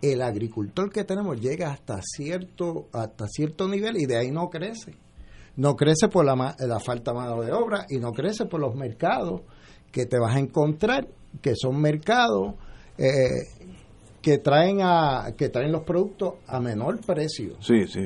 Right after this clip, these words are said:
Speaker 2: eso, eso.
Speaker 1: Lo, el llamado dumping, que vamos a ver si, si algún día,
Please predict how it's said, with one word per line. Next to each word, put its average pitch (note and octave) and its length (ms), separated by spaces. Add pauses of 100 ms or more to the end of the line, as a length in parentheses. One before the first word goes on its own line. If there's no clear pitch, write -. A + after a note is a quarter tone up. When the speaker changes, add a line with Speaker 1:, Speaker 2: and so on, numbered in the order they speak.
(140)
Speaker 2:
eso, - 240 (160)
eso. G2+ 180
Speaker 1:
Lo, F3 140
el F3 160
llamado F#3 440
dumping, C3 720
que C3 140 (840)
vamos G2+ 380
a D3+ 100
ver G#3+ 260
si, A2 360
si B2+ 180
algún B2 340
día, D3+ 540